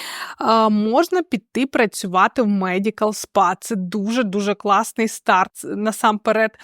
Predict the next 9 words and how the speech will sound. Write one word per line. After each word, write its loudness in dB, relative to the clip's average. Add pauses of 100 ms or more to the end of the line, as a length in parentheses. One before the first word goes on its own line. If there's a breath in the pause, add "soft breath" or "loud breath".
(320 loud breath)
тому 2
що 0
в -2
Medical 0 (120)
Spa, 0
е, -2
у -8
вас 4
буде -2